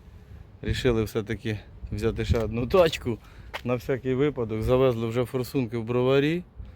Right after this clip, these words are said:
Завезли до хлопців, ще, е, чекаємо ще вердикт. Е, нам наберуть десь через півтори години, скажуть, що там з ними, чи це проблема в форсунках, чи вони робочі, чи ні. Якщо реально форсунки, значить робимо, але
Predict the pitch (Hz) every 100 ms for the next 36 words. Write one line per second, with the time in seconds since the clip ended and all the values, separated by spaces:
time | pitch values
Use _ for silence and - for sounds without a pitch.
0 | - - - 113 123 123 120 120 123 -
1 | 131 107 120 104 120 117 120 117 120 117
2 | 113 131 143 131 120 120 127 117 123 131
3 | 135 160 165 - - - - - - 113
4 | 117 117 123 123 123 120 127 131 123 113
5 | 117 - 117 - 120 120 123 120 120 123
6 | 117 113 127 117 113 107 - - - 117
7 | 120 117 117 147 165 135 104 - 117 113
8 | 110 107 - 117 98 113 113 113 110 110
9 | 120 117 139 143 113 - 107 113 110 110
10 | 110 110 107 - 120 143 151 - - -
11 | - 104 117 113 120 117 113 117 110 127
12 | 110 113 113 113 117 117 131 135 110 107
13 | 110 113